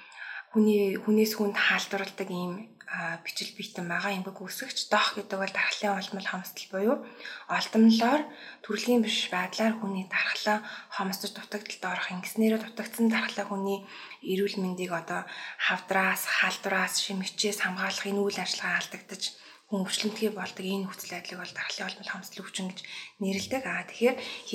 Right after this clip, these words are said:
Д Х В дох гэдэг маань хамтдаа явдаг учир нь юу вэ гэхээр хүний тархал хамслын вирус хүнээс хүнд халдварласнаар тэрвээ тусламж үйлчилгээ, эмчилгээндээ хамрагдаж чадахгүй бол халдварын их-, эцсийн шат буюу тархлын олмол хамсдал өвчин үүсдэг ийм учиртай байгаа. Тэгэхээр Х Д Х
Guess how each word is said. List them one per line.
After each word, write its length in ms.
Д 80
Х 160
В 160
дох 240
гэдэг 160
маань 240
хамтдаа 400
явдаг 240
учир 240
нь 80
юу 240
вэ 80
гэхээр 280
хүний 240
тархал 320
хамслын 320
вирус 480
хүнээс 320
хүнд 160
халдварласнаар 720
тэрвээ 480
тусламж 400
үйлчилгээ, 480
эмчилгээндээ 480
хамрагдаж 400
чадахгүй 480
бол 200
халдварын 640
их-, 320
эцсийн 400
шат 240
буюу 240
тархлын 480
олмол 240
хамсдал 400
өвчин 240
үүсдэг 400
ийм 240
учиртай 480
байгаа. 160
Тэгэхээр 240
Х 80
Д 80
Х 80